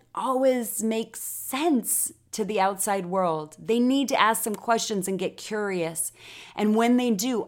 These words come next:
I know they're my people. When they're intrigued by the idea of a yes coach,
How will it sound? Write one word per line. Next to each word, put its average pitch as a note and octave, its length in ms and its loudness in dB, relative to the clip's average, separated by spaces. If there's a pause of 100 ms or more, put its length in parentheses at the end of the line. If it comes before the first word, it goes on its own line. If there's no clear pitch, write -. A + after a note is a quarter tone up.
I G#3+ 160 -4
know G#3 320 2
they're F#3 160 -2
my E3+ 240 -2
people. - 480 -12 (1400)
When G3 240 4
they're B3+ 180 4
intrigued C4 680 0
by G3+ 160 2
the G3+ 160 -2
idea F#3+ 420 0
of D#3+ 240 0
a F3 40 0
yes F3 460 0
coach, - 600 -10